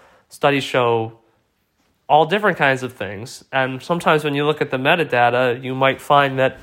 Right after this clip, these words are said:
there's actually no conclusive evidence. And, you know, this was a debate that I would sometimes have with people about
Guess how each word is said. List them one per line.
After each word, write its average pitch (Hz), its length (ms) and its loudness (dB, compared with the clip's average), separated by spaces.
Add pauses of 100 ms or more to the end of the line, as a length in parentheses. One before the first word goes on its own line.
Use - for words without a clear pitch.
there's 143 180 -2
actually 143 320 2
no 135 220 2
conclusive 131 520 -6
evidence. 123 480 0
And, 113 160 -10 (560)
you 139 60 -4
know, 117 60 -2
this 139 200 -2
was 135 120 -2
a 131 60 -2
debate 127 440 0
that 120 100 2
I 120 80 6
would 120 120 -4
sometimes 127 420 -4
have 127 160 2
with 113 100 -8
people 123 300 -2
about 117 440 0